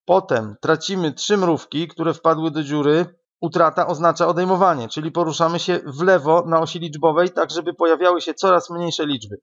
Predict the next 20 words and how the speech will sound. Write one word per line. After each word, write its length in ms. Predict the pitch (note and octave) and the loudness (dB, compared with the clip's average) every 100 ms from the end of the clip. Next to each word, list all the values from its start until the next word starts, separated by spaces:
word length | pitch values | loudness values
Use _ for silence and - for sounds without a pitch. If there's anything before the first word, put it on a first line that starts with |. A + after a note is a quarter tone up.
| _ _ | _ _
Dokładnie 380 | C#3+ F3+ F3 F3+ | -2 2 0 0
mówiąc, 380 | F3+ E3+ F3 - | -2 0 -2 -2
mniejsze 640 | E3 F3+ F3+ D3 - C#3 | -6 -2 0 0 0 -2
o 120 | C#3 C#3+ | 0 0
jeden, 540 | F3+ G3 G#3+ A3+ A3+ - _ | 2 2 2 2 -2 -10 _
o 160 | - D3+ | -4 -2
dwa, 420 | C#3+ F3 F3+ F3+ - _ _ - | 2 4 4 2 -6 _ _ -2
o 140 | D3+ | -2
trzy. 380 | D3 - A2 G2 _ _ _ - | -2 -6 -6 -6 _ _ _ 0
To 140 | G#3 | 2
są 220 | - F#3 | 2 0
te 140 | D#3 D#3+ | 0 -2
trzy 220 | - E3+ | -2 -2
mrówki, 560 | E3 D#3 - E3+ F3 - | 0 0 -2 -6 -8 -8
które 220 | - D#3+ | -4 -2
straciliśmy, 760 | D3+ - D#3+ C#3+ F3 F3 E3 E3+ | -4 -4 -2 -2 -4 -6 -4 -4
bo 120 | D#3 | -4
wpadły 380 | - D#3+ D3+ D#3 | -2 0 0 -2
do 140 | C#3+ | -4
dziury. 340 | B2 B2 G#2 | -4 -4 -6